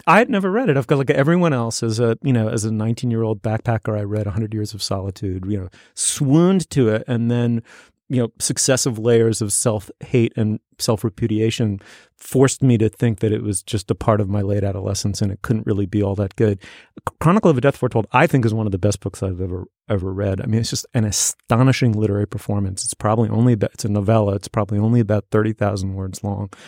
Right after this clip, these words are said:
And it is, it is word for word, sentence for sentence, an act of literary perfection.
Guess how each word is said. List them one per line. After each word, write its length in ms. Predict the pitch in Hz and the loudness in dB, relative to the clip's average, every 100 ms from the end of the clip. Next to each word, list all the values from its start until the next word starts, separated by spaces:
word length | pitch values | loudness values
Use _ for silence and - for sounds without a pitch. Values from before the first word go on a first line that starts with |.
| - - | -20 -4
And 140 | 135 120 | 2 4
it 80 | 117 | 6
is, 240 | 117 - _ - | 4 2 _ 0
it 100 | 123 | 4
is 220 | 117 - _ _ _ _ _ - | 4 2 _ _ _ _ _ -8
word 480 | 101 113 135 147 | -2 4 6 4
for 160 | - 135 | 4 4
word, 260 | 117 113 98 | 6 4 4
sentence 280 | 120 107 | 0 0
for 120 | - 98 | -2 -2
sentence, 460 | - 98 95 90 | 0 -2 -4 -6
an 220 | 196 110 104 | -4 -4 -2
act 280 | 104 95 101 | -4 -2 -4
of 180 | 92 | -4
literary 480 | 98 95 95 92 92 - _ _ | -2 0 0 -2 -4 -10 _ _
perfection. 680 | - 95 - 95 - 95 95 | -4 -4 -2 -4 -4 -6 -4